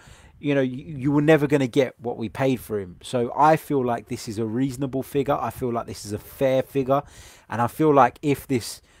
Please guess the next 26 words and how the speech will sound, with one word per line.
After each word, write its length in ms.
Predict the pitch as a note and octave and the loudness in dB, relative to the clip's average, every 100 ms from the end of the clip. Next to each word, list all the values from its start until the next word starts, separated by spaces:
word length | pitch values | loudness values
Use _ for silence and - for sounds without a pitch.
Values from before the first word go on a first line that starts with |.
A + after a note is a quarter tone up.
| _ - | _ -12
interest 600 | - C#3 B2+ C#3+ A#2+ - - | -6 -4 -2 -2 -2 -6 -6
is 200 | C3+ A#2+ | -6 -2
gonna 200 | D3 C3 | 0 0
materialise 720 | A#2+ - C3+ A#2+ A#2 A2+ A2 | -2 -2 -2 0 0 0 0
into 220 | G#2+ A2 | -4 -10
something 460 | - C3+ B2 B2 G#2+ | -4 -2 -2 -6 -4
more 200 | A#2+ A#2 | -4 -2
like 200 | G#2 - | -4 -8
a 60 | |
concrete 640 | F#2+ - D3 C3+ C#3 B2 - | -10 -2 -2 0 -6 -6 -2
bid, 260 | B2 G#2+ - - - - - | -2 -2 -8 -20 -20 -20 -18
uh, 100 | - | -12
which 260 | A2 A2+ | -10 -8
we 100 | A#2+ | -4
expect 460 | A2 - - D#3+ C3 | -4 -2 2 2 2
it 80 | C3+ | -6
to 240 | - A#2+ | -4 -6
from 260 | G#2+ C3 C3 | -4 -4 -4
Torino, 480 | - A#2+ A2+ G#2+ G#2+ | -6 -6 -4 -6 -4
then 400 | G2 A#2+ A2 G2+ _ - - - _ | 0 2 0 -8 _ -20 -20 -20 _
I 120 | A#2 B2+ | -2 0
think 260 | - A#2+ | -2 -2
Arsenal 480 | B2 A2+ - A#2+ A2 - - - | 2 2 0 -8 -8 -14 -20 -14
will 120 | A#2+ A2 | -8 -6
do 260 | - A#2+ | -2 -2
business, 640 | F2+ G#2+ F#2 F2 - - | 0 -4 -6 -14 -16 -20